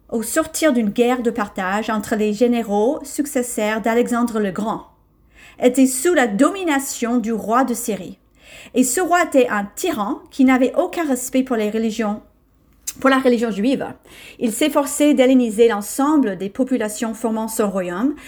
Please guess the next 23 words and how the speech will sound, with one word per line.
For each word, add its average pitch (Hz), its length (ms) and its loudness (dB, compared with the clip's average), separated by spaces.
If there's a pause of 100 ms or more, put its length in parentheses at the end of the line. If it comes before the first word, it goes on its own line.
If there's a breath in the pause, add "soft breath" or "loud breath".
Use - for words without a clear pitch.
(140 loud breath)
c'est-à-dire 269 400 4
d'imposer 294 600 2
à 208 80 0
tout 240 380 0
la 220 140 0
culture 285 420 0
et 226 60 2
la 208 120 0
religion 214 460 -2
grecque. 208 540 -6 (840 loud breath)
Refusant 349 640 4
de 233 100 2
se 220 240 -4
soumettre 254 840 0
aux 202 80 -4
pratiques - 640 -6
païennes 196 600 -2 (640 loud breath)
qu'on 247 100 0
leur 208 320 0
imposait, 233 640 0 (440 soft breath)
de 233 120 2
nombreux 330 460 2
juifs 226 560 -4